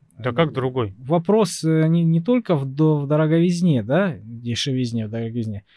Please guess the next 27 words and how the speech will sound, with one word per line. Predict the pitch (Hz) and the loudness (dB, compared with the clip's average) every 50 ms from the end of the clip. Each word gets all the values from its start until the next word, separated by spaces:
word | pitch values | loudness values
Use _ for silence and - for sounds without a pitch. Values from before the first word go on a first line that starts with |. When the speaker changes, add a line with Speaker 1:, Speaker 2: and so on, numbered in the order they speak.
| _ _ _ _ _ _ _ _ - | _ _ _ _ _ _ _ _ -10
Speaker 2:
а | 135 135 147 147 139 | -4 -2 0 0 -2
в, | 127 120 131 151 151 151 147 147 143 | -2 -4 -2 0 2 2 2 0 0
э, | 135 | 0
твоем | - 165 170 180 180 175 160 143 | 0 0 2 4 4 4 2 2
здоровье, | 135 147 170 180 196 233 226 175 131 123 120 | 2 2 2 2 4 2 2 2 2 2 0
о | 135 | -2
том, | 135 135 196 185 | 0 0 0 0
Speaker 1:
Да, | |
Speaker 2:
что | 165 - - | 0 0 0
Speaker 1:
понятно, | 170 170 135 139 117 131 - | 0 0 0 0 -2 -4 -2
Speaker 2:
это | 185 175 170 - | 0 0 2 0
Speaker 1:
это | 165 | 0
с | 170 180 | 2 2
Speaker 2:
прилипнет. | 175 180 185 214 262 302 311 - 202 160 123 | 4 4 4 4 4 4 2 2 2 4 4
Speaker 1:
здоровьем | 120 123 156 226 294 294 240 202 160 127 143 | 4 4 4 4 4 2 2 0 0 2 0
это | 208 - 180 | 0 0 -2
как | 156 - 113 - | -6 -6 -8 -4
раз | 123 143 160 - | -4 -4 -4 -4
очевидно. | - 131 - - 120 110 110 110 110 104 110 107 98 98 _ _ _ _ _ _ _ - | -8 -8 -6 -6 -6 -6 -8 -8 -10 -8 -8 -8 -8 -10 _ _ _ _ _ _ _ -10
Speaker 2:
Да, | 131 127 117 147 165 175 165 151 131 117 | -8 -4 0 0 2 2 2 2 0 0
да, | 113 120 | 2 2
Speaker 1:
Это | 143 185 180 | 2 2 4
Speaker 2:
да. | 190 185 165 | 4 4 4
Speaker 1:
уже | 156 156 151 147 143 170 180 170 147 131 127 123 113 | 4 4 2 2 2 4 4 6 4 4 2 -2 -6
всем | - - - 160 160 135 123 117 | -10 -8 -4 -2 0 0 0 0
давно | 127 123 123 127 131 123 120 | 0 0 0 0 -4 -4 -4
известно. | 120 120 143 151 139 110 - - 113 107 | -4 -6 -4 -2 -2 -2 -4 -8 -20 -20